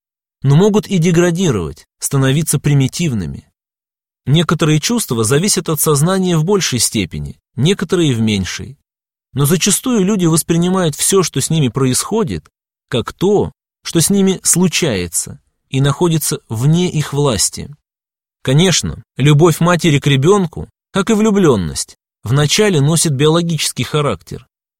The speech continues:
Но даже эти отношения мы можем выстраивать так, что они станут зависимыми и потребляющими, или, напротив, радостными,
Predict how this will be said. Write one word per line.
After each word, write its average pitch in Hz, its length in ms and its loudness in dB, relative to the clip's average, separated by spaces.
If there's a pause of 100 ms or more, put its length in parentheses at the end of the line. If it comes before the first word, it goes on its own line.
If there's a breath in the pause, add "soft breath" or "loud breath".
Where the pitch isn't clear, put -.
(340)
Но 123 100 -2
даже 156 380 2
эти 196 300 0
отношения 123 880 -2 (400)
мы 165 160 4
можем 170 320 4
выстраивать 147 720 0
так, 202 300 -2 (560)
что - 240 0
они 156 180 4
станут 151 480 0
зависимыми 139 800 0
и 156 160 -2
потребляющими, 113 960 -2 (580)
или, 202 180 4
напротив, 202 760 0
радостными, 127 840 -2